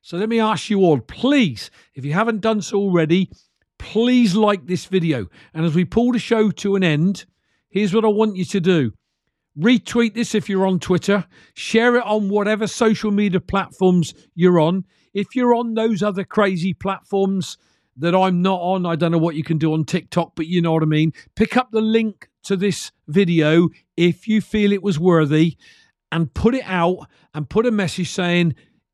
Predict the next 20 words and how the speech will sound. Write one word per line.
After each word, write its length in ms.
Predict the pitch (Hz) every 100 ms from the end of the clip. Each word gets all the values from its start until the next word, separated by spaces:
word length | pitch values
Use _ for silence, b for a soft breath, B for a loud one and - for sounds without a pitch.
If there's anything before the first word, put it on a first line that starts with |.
| _ _
"You 160 | 165 180
should 240 | - 185
be 100 | 196
following 480 | 165 180 180 160 143
this 200 | 143 -
'cause 200 | - 151
Bitcoin's 480 | - 160 - 151 139
gonna 220 | 156 139
change 320 | - 147 139
the 100 | 151
world." 340 | 131 135 107 - B B
That 300 | 127 165 208
is 160 | 285 220
how 420 | - 262 180 151 -
all 280 | 220 262 262
of 140 | 233
us 200 | 233 - -
doing 340 | 254 240 175
that 560 | 123 104 143 202 - - _ _ _ _ -
can 220 | 190 175